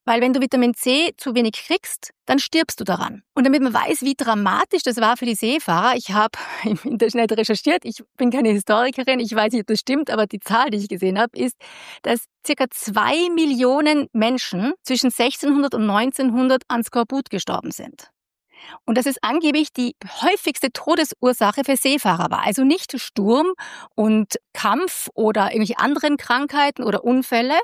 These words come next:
Die alle zusammengenommen haben weniger ausgemacht als die Todesfälle von den Menschen, die an Skorbut gestorben sind. Und es wäre sehr einfach zu lösen gewesen, wenn sie irgendwas mitgehabt hätten, was Vitamin C enthalten hätte. Da ist man dann irgendwann draufgekommen, wir wissen heute, es ist einfach ein Vitamin-C-Mangel.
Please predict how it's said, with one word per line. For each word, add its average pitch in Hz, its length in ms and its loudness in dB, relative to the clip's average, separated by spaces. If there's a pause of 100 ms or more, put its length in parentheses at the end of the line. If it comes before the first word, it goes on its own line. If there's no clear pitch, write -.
(600)
Die 320 180 4 (100)
alle 294 260 2
zusammengenommen 254 880 2
haben 208 200 0
weniger 240 500 2
ausgemacht 214 760 0
als 233 300 -2
die 233 180 -4
Todesfälle 254 840 0 (200)
von 233 140 -2
den 220 100 0
Menschen, 226 300 0
die 233 100 -2
an 214 100 0
Skorbut 208 380 -2
gestorben - 380 -8
sind. - 260 -16 (560)
Und 247 120 -2
es 254 60 0
wäre 269 140 2
sehr - 140 0
einfach 277 300 0
zu - 120 -6
lösen 285 240 2
gewesen, 240 380 0
wenn 240 100 4
sie - 80 -4
irgendwas 269 280 4
mitgehabt 220 560 0
hätten, 226 280 0
was 220 240 -2
Vitamin 220 360 -2
C 220 180 0
enthalten 180 420 -2
hätte. 180 340 -4 (600)
Da - 100 0
ist 285 140 -2
man 320 100 4
dann 294 100 2
irgendwann 277 200 2
draufgekommen, 254 560 0
wir 208 100 0
wissen 277 320 -2
heute, 254 280 0
es 240 100 -4
ist 226 160 -8
einfach 226 280 -2
ein 233 160 0
Vitamin-C-Mangel. 214 1080 -2